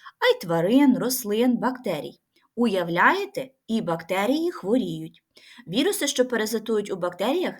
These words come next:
називаються бактеріофагами. Розгляньте стрілочкою, як виглядає бактеріофаг показано. Віруси можуть мати різні форми. І як космічні кораблі, і спіралі, циліндричні та кулі.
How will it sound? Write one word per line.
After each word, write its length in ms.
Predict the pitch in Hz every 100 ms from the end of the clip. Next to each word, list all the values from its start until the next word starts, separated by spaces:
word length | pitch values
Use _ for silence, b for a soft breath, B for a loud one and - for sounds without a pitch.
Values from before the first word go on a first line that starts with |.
| -
називаються 680 | 202 175 156 233 339 285
бактеріофагами. 1160 | 254 165 370 - 247 175 160 170 180 185 165 165 B B B
Розгляньте 520 | 453 466 254 294 320
стрілочкою, 760 | 277 - 202 180 185 - 233 349 B -
як 220 | 370 508
виглядає 640 | 339 240 196 175 180 240 359 - _ _ _ _ _ _ _
бактеріофаг 880 | 233 - - 277 190 165 185 165 -
показано. 680 | 180 170 165 170 165 196 - _ _ _ _ _ _ _ _ _ _ _ _ _ _ _ _ _ _ B B B 254
Віруси 360 | 494 523 -
можуть 320 | 233 247 202
мати 280 | 190 269 -
різні 480 | 302 180 196 226 226
форми. 440 | - 151 135 135 131 _ B
І 360 | B _ 539 415
як 140 | 269
космічні 520 | 226 - 269 - 202
кораблі, 580 | 196 160 143 151 185 240
і 260 | 208 - 415
спіралі, 680 | - 226 165 175 240 214
циліндричні 960 | 196 - 392 330 156 165 285 262 - 175
та 200 | 185 294
кулі. 500 | - 175 147 139